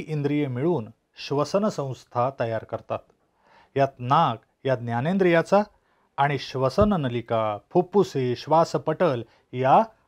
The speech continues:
आंतरिंद्रियांचा समावेश असतो. श्वसनाच्या माध्यमातून हवा शरीरात जाते. ज्या प्रकारच्या वातावरणात आपण राहतो, त्यात हवा किती प्रदूषित असते.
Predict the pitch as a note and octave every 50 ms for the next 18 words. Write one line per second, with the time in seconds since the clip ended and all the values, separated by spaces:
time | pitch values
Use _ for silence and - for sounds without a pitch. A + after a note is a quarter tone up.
0 | _ - C#3+ C#3+ C#3+ D#3 E3+ - A3+ A#3 A#3 G3+ E3 C#3+ C3+ C3 B2 A#2+ A#2 A#2+
1 | - E3+ F3+ F3+ - B2+ A#2 A#2 A#2 B2 B2 - C3 - - _ _ _ _ _
2 | _ _ _ _ _ _ _ _ _ _ _ _ - - - D3+ D#3 - - -
3 | A3+ A#3 G#3+ - - A3+ A3+ G3+ D#3 C#3 C3 B2+ D3 E3 E3 D3 C3+ - F#3 G3
4 | E3+ - C3 C3 C#3 D3+ F3 E3+ - - C#3+ B2 C3 C3 D#3 F#3+ F3+ C#3+ C3 A#2
5 | - - G2+ _ _ _ _ _ _ _ _ _ _ _ _ _ - B2 A2 B2
6 | C#3+ D#3 F#3 G3+ - D#3+ C#3 B2+ - D3 C#3+ C#3 - - E3 F3 F#3 F3 C3+ A#2+
7 | A#2 - C3+ C3+ C3+ C3 C3+ D#3 - C#3+ B2+ - B2+ B2+ A#2 G#2+ A2+ A2 A#2+ -
8 | F#3 F3+ D3+ A#2+ A2 _ _ _ _ _ _ - D3 D3 - C3 C3 D#3 D#3+ -
9 | _ - D#3+ - A#3 A#3+ - - G3+ F#3+ G#3 G#3 - A3 E3+ E3 - - - C3+